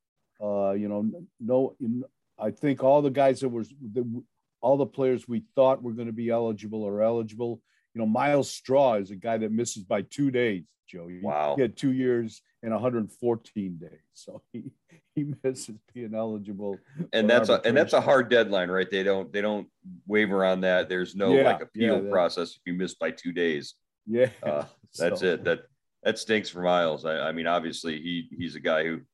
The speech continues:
Speaker 2: uh, it, it'll be cost certainty for the in-, uh, for, for Cleveland, uh, this year. But, uh, you know, Myles Straw would certainly like that first crack at, uh,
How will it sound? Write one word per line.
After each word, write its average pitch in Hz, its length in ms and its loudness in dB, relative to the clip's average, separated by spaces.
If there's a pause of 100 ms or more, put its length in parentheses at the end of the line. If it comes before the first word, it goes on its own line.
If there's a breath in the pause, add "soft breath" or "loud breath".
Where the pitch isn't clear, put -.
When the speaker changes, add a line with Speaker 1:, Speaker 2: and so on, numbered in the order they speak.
(460)
Speaker 2:
uh, 78 240 0 (760)
it, 85 200 -2
it'll 101 140 -2
be 92 120 -6
cost - 420 -2
certainty 104 380 -2
for 95 160 -8
the 90 180 -2
in-, 90 240 -6
uh, 85 180 -2
for, 92 320 -4
for 92 140 -8
Cleveland, 95 600 -4 (180)
uh, 85 220 0
this 87 220 -6
year. 107 300 -2 (420)
But, 87 440 0
uh, 80 420 0 (220)
you 82 120 -10
know, 78 80 -6
Myles 82 280 -2
Straw 87 240 0
would 76 120 -6
certainly 80 280 -6
like 80 220 -4
that 80 140 -8
first 80 240 -14
crack 80 400 -6
at, 71 200 -12
uh, 71 200 -8